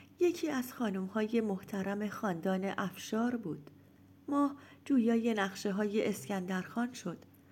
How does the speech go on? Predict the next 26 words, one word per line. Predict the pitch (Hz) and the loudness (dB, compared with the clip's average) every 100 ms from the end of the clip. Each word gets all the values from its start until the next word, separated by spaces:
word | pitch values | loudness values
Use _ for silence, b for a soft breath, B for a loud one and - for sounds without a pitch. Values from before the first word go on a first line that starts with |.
| B B B | B B B
او | - 294 | 2 2
هم | 240 220 | 4 2
جریان | 202 214 190 190 190 | 0 0 0 0 0
اوامر | 208 - 190 180 180 185 185 | 0 0 0 0 0 0 0
متضاد | 180 185 185 190 190 190 190 185 | -2 -2 -2 -2 2 2 2 -2
شاه | 175 208 180 185 | -2 -2 -2 -2
و | 180 | -2
ولیعهد | 185 180 180 226 226 - | 0 0 2 0 -2 -2
را | 185 180 175 B B - | -2 -2 -4 B B -2
برای | 311 302 285 277 | 2 4 4 4
ماهنسا | 214 185 190 185 - 202 | 2 2 -2 -4 -2 -2
شرح | 202 226 214 214 - | -2 -2 -2 -2 -6
داد | 170 156 - B B B | -10 -10 -14 B B B
و | 196 | -2
در | 190 175 | 0 -2
خاتمه | - 190 170 185 180 | -2 -4 -2 -4 -2
گفت | 185 190 190 - | 0 0 0 -4
که | - - | -4 -2
اوامر | 185 190 185 180 180 | -2 -2 -2 -2 0
ولیعهد | 190 180 - 220 220 - | 0 0 -2 -2 -4 -4
را | 196 185 180 B B - | 0 0 -2 B B 0
در | 294 277 | 2 2
کشتن | - 262 - 277 254 196 | 0 -2 -2 0 0 4
گل | 208 190 | 4 4
و | 190 | 2
بچه‌اش | 190 180 - 233 220 202 | 0 -2 -2 -2 -2 -2